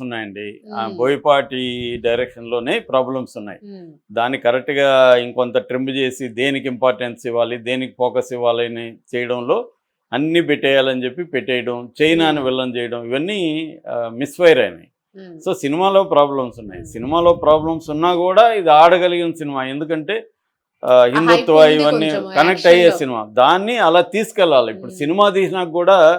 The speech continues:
Speaker 1: ఈ సినిమాలో మైనస్లు ఏంటి, ప్లస్లు ఏంటి, దీన్ని ప్ల-, మైనస్‌లని కప్పిపుచ్చి covering the holes అంటారు.
Speaker 2: మ్మ్.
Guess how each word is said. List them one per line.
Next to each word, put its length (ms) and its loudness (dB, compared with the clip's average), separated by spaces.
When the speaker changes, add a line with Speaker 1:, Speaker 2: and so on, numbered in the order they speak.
Speaker 1:
ఈ 180 -2
సినిమాలో 380 2
మైనస్లు 460 0
ఏంటి, 160 -4
ప్లస్లు 380 0
ఏంటి, 180 -8
దీన్ని 280 -4
ప్ల-, 240 0
మైనస్‌లని 560 -2
కప్పిపుచ్చి 580 -6
covering 340 4
the 80 8
holes 360 4
అంటారు. 280 -10
Speaker 2:
మ్మ్. 240 -16